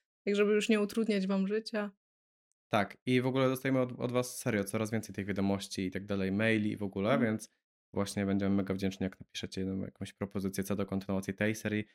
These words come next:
Speaker 2: czy może macie, macie jakieś inne pomysły, no jakby wiecie, burza mózgów. Jesteśmy
Speaker 1: Tak.
Speaker 2: w tym razem, nie? <laughs> Więc
Speaker 1: Jasne, piszcie do nas, bo my zawsze odpowiadamy i gadamy z wami i cokolwiek, jaki temat macie,
Speaker 2: I
Speaker 1: zachęcamy.
Speaker 2: wpadajcie na TikToka, na Insta.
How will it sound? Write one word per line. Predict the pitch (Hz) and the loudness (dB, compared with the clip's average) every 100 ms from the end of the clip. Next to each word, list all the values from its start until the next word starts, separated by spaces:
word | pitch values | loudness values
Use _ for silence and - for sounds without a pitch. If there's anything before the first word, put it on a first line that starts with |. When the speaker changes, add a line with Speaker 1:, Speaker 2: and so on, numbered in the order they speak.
| _ | _
Speaker 2:
czy | - | -2
może | 117 117 | 0 0
macie, | 117 - | -2 -2
macie | 120 113 | -2 -2
jakieś | 110 - 147 | -4 0 6
inne | 139 139 | 6 6
pomysły, | 120 113 - 110 | 4 4 2 0
no | 107 | 2
jakby | 107 113 | 2 2
wiecie, | 107 101 | 2 0
burza | 95 113 | 0 2
mózgów. | 117 98 92 - _ - - _ | 0 0 -4 -8 _ -20 -20 _
Jesteśmy | - 240 214 | 2 4 4
Speaker 1:
Tak. | |
Speaker 2:
w | |
tym | 135 131 | 6 8
razem, | 127 120 104 | 8 8 6
nie? | 113 | 8
<laughs> | 156 - 135 - 135 - | 8 8 6 2 -6 2
Więc | 120 123 | 4 4
Speaker 1:
Jasne, | 214 202 | 2 0
piszcie | 247 240 220 | -2 2 4
do | 220 | 6
nas, | 226 214 | 4 2
bo | 208 | 0
my | 202 | 0
zawsze | 202 226 | -2 -4
odpowiadamy | 196 202 196 220 254 254 240 233 | -6 -2 2 4 4 4 2 0
i | 202 196 190 190 | 0 0 0 0
gadamy | 196 196 202 196 | 0 2 2 0
z | - | -2
wami | 185 185 185 185 190 | -4 -4 -4 -6 -6
i | 185 180 | -6 -8
cokolwiek, | - 190 180 185 185 | -8 -6 -4 -4 -6
jaki | 185 190 | -8 -4
temat | 180 180 | -4 -4
macie, | 196 185 190 | -6 -6 -6
Speaker 2:
I | 190 _ _ _ _ - | -8 _ _ _ _ 0
Speaker 1:
zachęcamy. | 320 269 208 | 6 6 10
Speaker 2:
wpadajcie | 143 139 131 | 10 10 8
na | 110 | 4
TikToka, | - - 127 123 110 104 104 | 0 2 2 2 2 4 2
na | 90 90 | 2 0
Insta. | 98 - - 95 87 87 | -2 -4 -6 -2 -2 -4